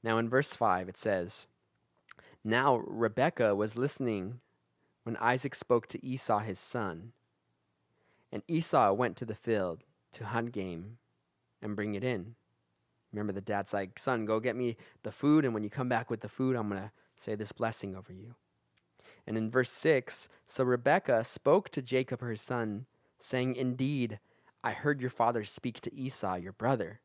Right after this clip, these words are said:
saying, "Bring me game and make savory food for me, that I may eat it and bless you in the presence of the Lord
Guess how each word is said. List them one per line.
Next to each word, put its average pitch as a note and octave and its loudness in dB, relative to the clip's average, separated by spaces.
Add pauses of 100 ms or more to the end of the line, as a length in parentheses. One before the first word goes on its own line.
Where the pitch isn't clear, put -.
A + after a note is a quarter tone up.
(1080)
saying, B2 0
"Bring D3+ 4
me D3 2
game A#2 0 (380)
and B2+ 2
make C3+ 4
savory C3+ 2
food A#2+ -4
for - -8
me, E2+ -12 (800)
that A#2 2
I D3 4
may B2 2
eat D#3 -2
it G#2 0
and A2+ 0
bless B2+ 0
you A2+ 0
in A2+ -4
the G#2 -6
presence C3+ -2
of A#2 -2
the A2+ -4
Lord A2 2